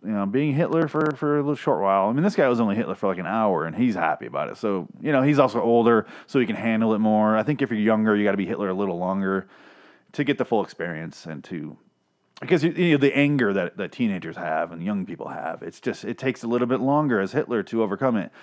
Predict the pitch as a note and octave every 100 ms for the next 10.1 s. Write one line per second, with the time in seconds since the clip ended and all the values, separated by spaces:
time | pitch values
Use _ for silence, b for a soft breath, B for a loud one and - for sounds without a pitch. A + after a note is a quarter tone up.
0 | B B B _ A2 G#2+ A#2+ D#3 C#3+ C3+
1 | B2+ - C3+ B2 A2+ E3 C3 A2 G#2 G#2
2 | A2+ G#2 G2+ C3+ D#3+ B2 G#2 G2+ F#2+ G2
3 | F#2+ - C3 F#2+ - D2 - - G2+ E2+
4 | - A2 F2+ D#2+ - A#2 G#2+ C3+ B2+ F#2+
5 | F#2 A2+ G2 D#2+ D#2 D#2 - G2+ C3 A2
6 | F#2 C#3+ D3+ A#2 G2 F2+ F#2 F#2 F2 b
7 | b b _ B2+ C3 G#2+ F2 F#2 E2 G2
8 | G#2 - D#2+ D2+ C#2+ - G#2+ G2 F#2 -
9 | D#2+ D2 G#2+ G2+ F2 D#2+ F#2+ F2+ - F#2+